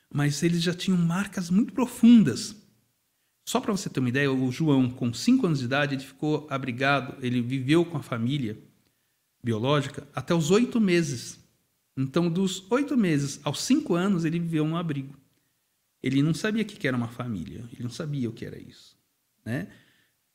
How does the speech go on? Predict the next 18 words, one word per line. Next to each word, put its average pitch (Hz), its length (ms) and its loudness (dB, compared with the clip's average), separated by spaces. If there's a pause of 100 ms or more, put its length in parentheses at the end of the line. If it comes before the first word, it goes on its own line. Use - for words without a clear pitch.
(160)
Ele 131 200 0
foi 143 560 0
aprendendo, 175 760 -2
ele 107 140 -2
está 156 440 -2
aprendendo 95 600 -8
nesses 98 320 -6
dois 101 280 -4
anos. - 360 -10 (360)
Mas 104 180 -8
a 113 60 -4
gente 117 240 -2
olha 117 140 0
pra 117 160 -6
trás, 127 300 -4
ele 170 120 -2
evoluiu 208 600 0 (760)
muito, 175 560 2